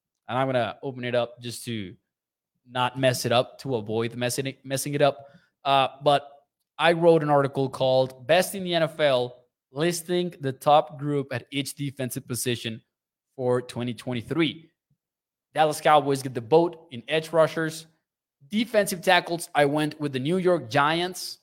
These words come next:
and Dexter Lawrence and Leonard Williams. Sucks to give them some N F C East love, but man, Lawrence was second in the N F L in total Q B pressures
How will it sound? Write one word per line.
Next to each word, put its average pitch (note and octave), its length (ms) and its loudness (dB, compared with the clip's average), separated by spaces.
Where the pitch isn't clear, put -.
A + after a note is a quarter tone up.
and B2 200 -6
Dexter D3 420 0
Lawrence C#3 500 2
and B2 260 -6
Leonard C3 480 0
Williams. D3 640 -2
Sucks D3+ 360 0
to D3+ 80 -4
give C3+ 220 -4
them C3 320 0
some C3+ 300 -4
N C#3 120 -2
F A#2+ 80 -6
C C3+ 140 -6
East C3+ 420 -8
love, C3+ 480 0
but A#2 140 -8
man, B2+ 340 -2
Lawrence C3+ 540 4
was B2+ 180 -4
second G3 360 0
in F#3 120 -4
the F3 100 0
N E3 80 4
F D#3+ 140 0
L D#3 160 6
in C#3+ 80 -4
total D3 280 0
Q D3+ 240 -4
B C#3+ 80 -2
pressures C3+ 580 -4